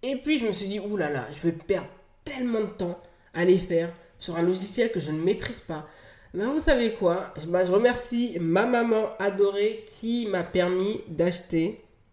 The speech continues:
des templates déjà toutes faites, où j'ai pu faire les remplacements, où vu que je maîtrisais le minimum, le b a-ba de After Effects, certes, ça m'a pris beaucoup de temps, pratiquement une journée pour le faire pour les deux chaînes, mais je peux vous dire que maintenant,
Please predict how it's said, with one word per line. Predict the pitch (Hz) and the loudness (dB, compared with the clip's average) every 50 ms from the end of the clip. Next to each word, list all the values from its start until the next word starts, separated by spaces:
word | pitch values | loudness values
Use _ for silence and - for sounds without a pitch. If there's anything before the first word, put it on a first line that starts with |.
| _ _ _ _ _ _ _ _ _ - 147 | _ _ _ _ _ _ _ _ _ -12 2
des | 156 175 214 226 | 6 6 6 6
templates | - 226 208 - - 180 190 180 | 6 2 2 4 2 2 2 2
déjà | 165 202 208 247 220 | 2 2 2 2 2
toutes | - - 208 190 - | 0 0 -4 -4 -4
faites, | - 151 156 165 - - - - - - - - | -2 -2 -2 -2 -4 -10 -16 -20 -20 -12 -6 -4
où | 214 | 0
j'ai | 214 254 240 | 0 0 0
pu | 247 233 | 0 0
faire | - 269 247 | 0 2 2
les | 226 | 4
remplacements, | 208 208 196 202 214 202 180 - 190 175 175 180 - - - - - | 4 2 2 2 0 -2 -2 -2 -2 -2 -2 -2 -4 -10 -20 -14 -6
où | - 208 214 | -2 -2 0
vu | 202 190 214 277 294 | 0 0 0 0 0
que | 277 262 | 0 0
je | 208 180 185 185 170 - 160 139 147 | 0 2 2 2 2 0 -2 -2 0
maîtrisais | 170 190 208 - - 254 220 233 240 | 2 2 2 2 0 0 2 4 4
le | 214 180 | 4 4
minimum, | 180 190 208 220 226 226 220 220 208 208 185 | 4 4 2 2 0 2 2 2 2 2 2
le | 165 156 | 0 0
b | 160 175 | 0 0
a-ba | 196 202 196 185 180 190 185 180 | 0 0 0 0 0 0 0 -2
de | 170 - | -2 -4
After | - 170 - - 175 170 | -4 -4 -2 -2 0 2
Effects, | 165 165 170 - 196 220 - - - - - - _ | 2 2 2 2 0 0 0 -4 -12 -16 -20 -20 _
certes, | - - 254 254 247 247 - | -4 0 0 0 2 0 -4
ça | - - 202 175 | -6 -4 -4 -2
m'a | 147 143 139 | -2 -2 -4
pris | 143 - - 160 160 - - | -4 -6 -8 -10 -10 -12 -12
beaucoup | 151 151 170 185 185 - - 214 214 214 208 - - - | -4 -2 0 0 -2 -2 -4 -4 -2 -2 -4 -4 -8 -6
de | 147 147 139 | -4 -4 -2
temps, | 143 - 156 175 202 202 - | -2 -2 -2 -2 -2 -4 -6
pratiquement | - 143 143 - - - 143 - - - | -10 -10 -10 -10 -8 -6 -6 -6 -4 -2
une | - 247 254 220 | 0 2 2 4
journée | 214 202 196 196 202 | 4 4 4 4 2
pour | 196 - 165 | 2 0 -2
le | 147 151 | -2 -2
faire | - - 165 160 143 - - - | -2 -2 -2 -2 -2 -6 -12 -6
pour | - 196 190 180 170 - - | -2 2 2 2 2 0 -4
les | - 156 139 | -6 -6 -4
deux | 139 143 160 165 | -2 0 0 0
chaînes, | 165 - - 170 190 240 226 - - - - - - - - | 0 0 0 0 0 0 0 -4 -8 -12 -20 -20 -20 -6 -4
mais | - 143 | -2 2
je | 139 | 4
peux | 180 | 4
vous | 196 208 202 | 6 6 6
dire | 190 226 220 220 | 4 4 4 4
que | - | 2
maintenant, | 165 156 160 156 160 180 180 190 214 220 | 2 2 2 0 0 2 2 2 2 0